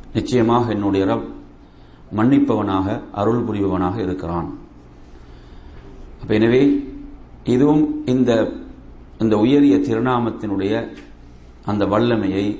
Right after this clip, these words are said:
அதனுடைய மகத்துவத்தை நமக்கு உணர்த்தக்கூடியதாக இருந்து கொண்டிருக்கிறது. இதனுடைய சிறப்புகள் சம்பந்தமாக வரக்கூடிய ஹதீஸ்களில்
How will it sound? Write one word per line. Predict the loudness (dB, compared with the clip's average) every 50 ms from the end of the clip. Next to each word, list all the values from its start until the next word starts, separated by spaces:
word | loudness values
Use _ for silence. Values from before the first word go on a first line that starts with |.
| -6 -6
அதனுடைய | -4 -2 -2 -2 0 0 0 0
மகத்துவத்தை | 0 0 0 -2 -2 -2 -2 -2 -4 -4 -4 -4 -4 -4 -4 -4 -6 -12 -16 -18 -20 -20 -20 -20 -20 -20 -20 -20 -20 -20 -20 -20 -16 -8
நமக்கு | -2 0 2 2 2 0 0 0 2 2 4 4
உணர்த்தக்கூடியதாக | 4 4 2 2 0 -2 -2 -4 -4 -2 -2 0 0 -2 -2 -4
இருந்து | -4 -2 -2 -2 -2
கொண்டிருக்கிறது. | -2 -4 -4 -6 -6 -6 -6 -6 -6 -6 -8 -10 -14 -18 -20 -20 -20 -20 -20 -20 -20 -20 -20 -20 -20 -20 -20 -20 -20 -20 -18 -18 -16 -14 -12 -12 -12 -12 -14 -16 -16 -16 -16 -16 -16 -16 -18 -18 -18 -20 -20 -16 -8 -2
இதனுடைய | 0 2 4 6 6 6 6 6 4
சிறப்புகள் | 2 2 2 2 2 2 2 2 2 2 2 2 0
சம்பந்தமாக | 0 0 0 0 0 0 0 0 0 0 0 0 -2
வரக்கூடிய | -2 -2 -2 -2 -4 -4 -2 0 0 0
ஹதீஸ்களில் | 0 0 -2 0 -2 -2 -2 -4 -6 -4 -4 -4 -4 -6